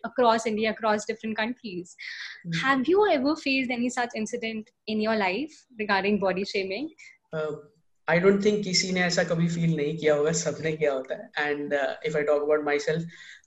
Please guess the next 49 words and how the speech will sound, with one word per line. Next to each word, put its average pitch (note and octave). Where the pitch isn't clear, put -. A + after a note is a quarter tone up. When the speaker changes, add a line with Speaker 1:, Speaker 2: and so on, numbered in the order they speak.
Speaker 2:
uh, D3
I D3+
have E3
an F3+
average D#3
height C#3+
which C#3+
is C#3+
five C3+
feet C#3
five B2+
inches। B2
So -
Speaker 1:
Hmm। C3+
Speaker 2:
when C#3
I C#3
was C#3
doing C3+
graduation, C3+
तो D3
उस C#3+
टाइम C#3+
आसपास C3+
जो C3+
क्लासमेट्स B2
थे, B2+
they D#3
used E3
to D#3+
make D#3
fun C#3
of C#3
it C#3+
sometimes। C3
तो D#3
फिर E3
Speaker 1:
Hmm। E3
Speaker 2:
मुझे D#3+
वो D#3+
चीज D#3+
हर्ट D3
करती A#2+
थी। -
And G#3+
Speaker 1:
Hmm। G#3
Speaker 2:
उस -
टाइम D#3
पर D#3+
मुझे D3+